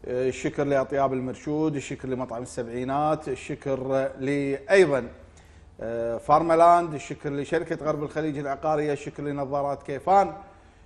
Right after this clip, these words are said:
شكر لديرندير، شكر لمعرض بريمير سبورت وكلاجي فوفو زيس في الكويت، والشكر لمعرض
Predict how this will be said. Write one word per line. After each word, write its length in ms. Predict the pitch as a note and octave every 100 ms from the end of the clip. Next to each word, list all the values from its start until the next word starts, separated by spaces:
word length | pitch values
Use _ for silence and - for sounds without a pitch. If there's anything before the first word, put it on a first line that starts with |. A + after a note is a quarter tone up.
| -
شكر 280 | - F3+ F#3
لديرندير، 840 | F#3+ F#3 F#3+ F#3+ F3+ F#3 F#3+ F#3
شكر 280 | F#3+ D#3 D#3
لمعرض 360 | D#3+ G#3 G3 E3+
بريمير 300 | D#3 D#3 D#3
سبورت 320 | - D#3+ D#3
وكلاجي 500 | - D3+ D#3 C#3+ C#3+
فوفو 280 | C#3 C#3+ C#3+
زيس 240 | C3 D3 -
في 80 |
الكويت، 400 | C#3 - C#3+ C#3
والشكر 360 | C3+ - C#3+ D#3+
لمعرض 440 | C#3 D3 D3 D3+